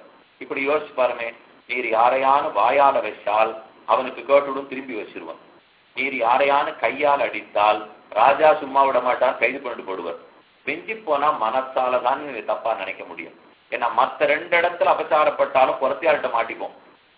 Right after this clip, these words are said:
மனசால் அபச்சாரப்பட்டா யாருக்கும் அது தெரிய வர போறது இல்லை.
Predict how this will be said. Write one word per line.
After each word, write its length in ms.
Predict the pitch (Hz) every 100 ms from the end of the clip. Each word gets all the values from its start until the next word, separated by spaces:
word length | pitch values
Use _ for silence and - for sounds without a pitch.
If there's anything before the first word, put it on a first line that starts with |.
| _ _ -
மனசால் 480 | 147 190 - 185
அபச்சாரப்பட்டா 800 | 170 151 156 151 147 147 139 156
யாருக்கும் 380 | 147 123 143 151
அது 120 | 147
தெரிய 240 | 139 147 151
வர 120 | 127
போறது 240 | 104 107
இல்லை. 240 | 95 92